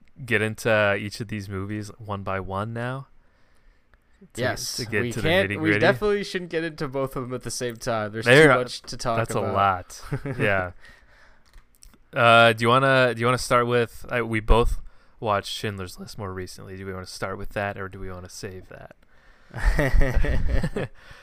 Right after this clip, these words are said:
Speaker 2: I don't know, dude. They're both, like, really, like, um, I think they're both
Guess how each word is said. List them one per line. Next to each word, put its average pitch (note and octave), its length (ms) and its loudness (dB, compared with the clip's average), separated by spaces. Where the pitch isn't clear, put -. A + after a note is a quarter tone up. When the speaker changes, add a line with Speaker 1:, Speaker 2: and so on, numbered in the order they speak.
Speaker 2:
I A2 240 0
don't G2+ 220 -2
know, G#2 460 -2
dude. A2+ 260 -6
They're C#3+ 140 2
both, C#3 560 2
like, C#3+ 240 -2
really, C3+ 380 -2
like, A2+ 560 -4
um, G#2+ 340 -8
I G#2+ 100 -8
think C#3+ 180 -8
they're D#3+ 120 -4
both A#2+ 380 -8